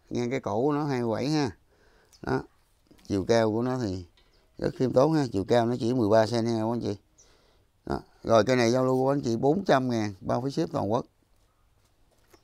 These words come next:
Tiếp tục mã ba mươi bốn. Trang đỏ lá nhỏ ha. Rồi, chiều cao nó mười bốn.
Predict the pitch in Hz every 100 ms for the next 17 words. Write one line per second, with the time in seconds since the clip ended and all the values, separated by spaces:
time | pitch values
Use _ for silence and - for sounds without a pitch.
0 | _ _ _ _ - - - - _ _
1 | _ - 170 113 104 110 110 147 139 131
2 | 127 147 - - _ - - _ _ _
3 | _ _ _ - - - - - - _
4 | _ _ _ _ _ _ - - 120 120
5 | 98 117 160 135 110 156 147 104 _ _
6 | _ - - - _ _ _ _ _ _
7 | _ _ _ _ - - 113 110 110 113
8 | 131 139 131 110 127 175